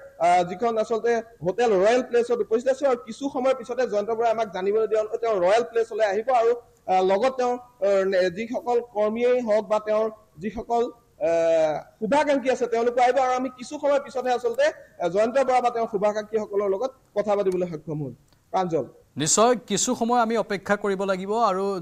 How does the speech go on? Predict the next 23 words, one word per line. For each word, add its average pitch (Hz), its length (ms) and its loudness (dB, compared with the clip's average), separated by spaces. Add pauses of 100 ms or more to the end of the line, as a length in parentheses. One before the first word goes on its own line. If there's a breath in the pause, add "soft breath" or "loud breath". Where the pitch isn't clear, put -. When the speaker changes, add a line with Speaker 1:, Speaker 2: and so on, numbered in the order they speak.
(100)
Speaker 2:
জয়ন্ত 170 320 -6
বৰাৰ 202 340 -4
এখন 185 260 -8
হোটেল 180 360 -6
আৰু 180 140 -2
তাতে 156 240 -6
আমাৰ 175 200 -8
সাংবাদিক 165 280 -10
বৰ্তমান 160 280 -8
উপস্থিত 156 380 -8
আছে। 165 160 -6
যি 151 160 -8
কি 208 120 -4
নহওক, 202 280 2
আহ, - 440 -4
জয়ন্ত 175 400 2
বৰাই 240 300 4
কিন্তু 233 180 -2
এইবাৰ 233 280 4
হয়তো 202 220 0
সৰ্বশক্তি 208 540 -2
প্ৰয়োগ 208 300 -6
কৰিব, 226 260 -2